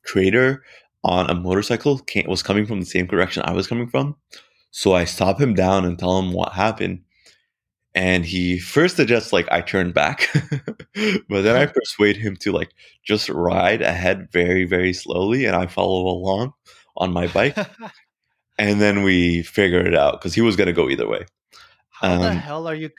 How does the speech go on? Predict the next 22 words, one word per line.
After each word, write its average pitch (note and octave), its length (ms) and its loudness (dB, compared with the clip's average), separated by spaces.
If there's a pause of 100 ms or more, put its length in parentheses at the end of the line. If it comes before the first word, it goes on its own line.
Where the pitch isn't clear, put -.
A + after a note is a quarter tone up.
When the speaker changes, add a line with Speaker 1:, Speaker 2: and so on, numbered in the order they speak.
Speaker 2:
communicating C#3 640 -20
this A2 200 -20
to - 160 -20
him, G#2 160 -20
though? G#2+ 240 -20 (240)
You B2 100 -20
Speaker 1:
so C3+ 140 2
Speaker 2:
know? C#3 80 4
Speaker 1:
this F#3+ 120 2
guy, - 140 2
this D3 160 4
guy D3+ 140 4
spoke - 340 0
English, - 500 -4 (600)
Speaker 2:
Oh, - 0 -
Speaker 1:
uh, E2+ 160 0
Speaker 2:
he - 120 -8
spoke - 0 -
Speaker 1:
thankfully. A#1+ 380 -6
Speaker 2:
English, - 240 -14
okay. - 180 -20
Speaker 1:
Yeah, - 220 -6